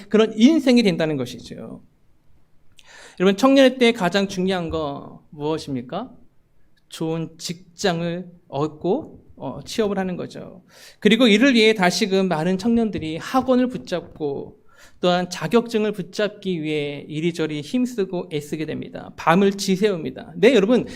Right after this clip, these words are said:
청년의 때 해야 합니다. 세상이 말하는 자신의 스펙을 높이기 위해서 그 누구보다 더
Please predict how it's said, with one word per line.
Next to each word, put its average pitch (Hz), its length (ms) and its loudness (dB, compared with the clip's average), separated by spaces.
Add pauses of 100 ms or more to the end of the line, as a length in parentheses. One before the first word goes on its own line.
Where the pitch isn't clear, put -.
(160)
청년의 302 540 4
때 220 220 6
해야 262 280 4
합니다. 160 460 -4 (440)
세상이 285 360 6
말하는 247 320 6
자신의 220 260 0
스펙을 262 400 0
높이기 214 360 0
위해서 180 380 -2 (200)
그 285 220 6
누구보다 247 480 6
더 196 280 0